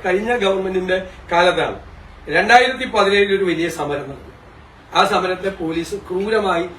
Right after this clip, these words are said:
അടിച്ചമർത്തി. അതായത് ഇരുപത് മീറ്റർ സ്ഥലം ജയിൽ പൈപ്പിന് വേണ്ടി എടുത്തപ്പോഴാണ്. എന്നിട്ട് അവിടെ വ്യവസായ മന്ത്രി പോയി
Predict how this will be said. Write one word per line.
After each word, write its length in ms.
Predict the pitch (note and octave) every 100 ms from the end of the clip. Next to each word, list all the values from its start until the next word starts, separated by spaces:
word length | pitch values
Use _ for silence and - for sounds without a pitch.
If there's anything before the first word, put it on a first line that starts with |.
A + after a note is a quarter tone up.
| - -
അടിച്ചമർത്തി. 600 | D3 D#3+ F3 C#3+ B2 - - - - - - - D#3
അതായത് 260 | F#3+ G3+
ഇരുപത് 380 | G#3 G3 B3 C#4
മീറ്റർ 300 | A3+ G3 F#3
സ്ഥലം 360 | F3 E3+ E3 E3 - - -
ജയിൽ 220 | E3 G3
പൈപ്പിന് 340 | F#3+ F3+ F3+ E3+
വേണ്ടി 240 | E3 E3+
എടുത്തപ്പോഴാണ്. 560 | D#3+ D#3+ E3+ E3 - - - - - - -
എന്നിട്ട് 260 | F3 A#3+ B3
അവിടെ 180 | A3+ A3
വ്യവസായ 480 | G3 G3 A#3+ A#3+
മന്ത്രി 300 | A#3+ G3+ F#3
പോയി 280 | F3 E3 E3